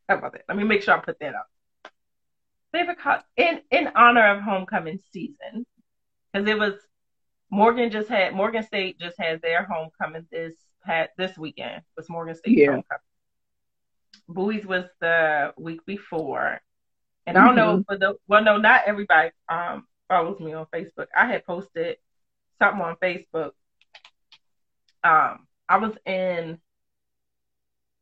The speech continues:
Speaker 1: T J Maxx, I think it was. And it's a T J Maxx right by Bowie State.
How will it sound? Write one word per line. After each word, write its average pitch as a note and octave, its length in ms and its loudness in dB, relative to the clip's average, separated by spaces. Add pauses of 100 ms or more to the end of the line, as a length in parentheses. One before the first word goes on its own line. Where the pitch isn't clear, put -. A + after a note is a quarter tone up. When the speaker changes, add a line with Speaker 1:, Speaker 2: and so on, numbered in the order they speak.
(280)
Speaker 1:
T C4+ 160 -4
J A#3 180 -2
Maxx, A3+ 440 -2
I A3+ 100 -4
think B3 220 -10
it B3 40 -8
was. A#3 360 -4 (640)
And G3 120 -2
it's F#3 120 -4
a E3 40 -16
T A#3 180 -4
J G3+ 160 -2
Maxx F3+ 320 -2
right F3+ 320 2
by E3 180 6
Bowie D#3+ 320 -8
State. - 320 -16